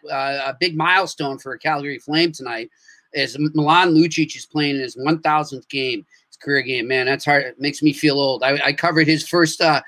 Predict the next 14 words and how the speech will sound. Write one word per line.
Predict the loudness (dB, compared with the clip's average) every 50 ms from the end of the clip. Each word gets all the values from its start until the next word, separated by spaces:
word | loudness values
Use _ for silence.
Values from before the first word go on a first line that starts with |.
| -10 -20 _ -20 -14 -4 0
his | 0 0 2
first | 4 4 4 4 4 2
training | 0 2 4 4 4 2 0
camp | 0 2 2 2 2 2 2
ever. | 2 2 2 -2 -4
So, | -2 -2 0 0 2 2
uh, | 2 2
it | 0 -2
shows | -6 -8 -6 -2 0
you | 2
how | 2 2
old | 2 2 0 0
I | 0 2 2 2
am. | 0 -2 -6 -8